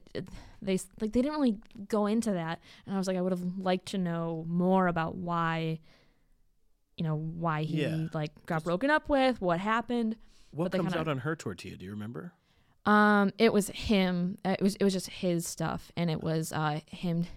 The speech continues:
Speaker 1: taking photos.
Speaker 2: Taking photos of what?
Speaker 1: Of the food.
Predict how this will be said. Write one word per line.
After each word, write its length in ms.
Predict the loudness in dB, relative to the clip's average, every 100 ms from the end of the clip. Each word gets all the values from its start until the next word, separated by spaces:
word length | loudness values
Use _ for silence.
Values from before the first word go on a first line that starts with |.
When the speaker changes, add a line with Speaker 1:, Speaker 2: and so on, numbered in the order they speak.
| -8
Speaker 1:
taking 260 | -6 -6
photos. 460 | -8 -10 -10 -10 -12 -16 -20 -20 -20 -20 -20 -20 -20
Speaker 2:
Taking 160 | -18
photos 260 | -14 -14 -14
of 140 | -16
what? 260 | -14 -10 -2
Speaker 1:
Of 140 | 0
the 80 | 0
food. 420 | -2 -2 -4 -8